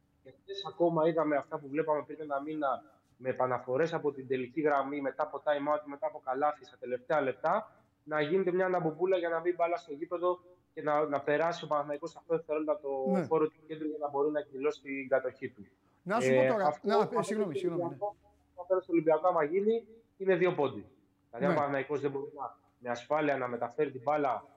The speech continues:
Speaker 1: από την baseline ή μετά το αμυντικό rebound στο δικό του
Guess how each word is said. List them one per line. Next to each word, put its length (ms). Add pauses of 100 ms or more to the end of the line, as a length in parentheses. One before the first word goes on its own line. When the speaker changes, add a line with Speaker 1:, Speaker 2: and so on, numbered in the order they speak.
(120)
Speaker 1:
από 220
την 200
baseline 500
ή 20
μετά 220
το 100
αμυντικό 380
rebound 260
στο 220
δικό 280
του 280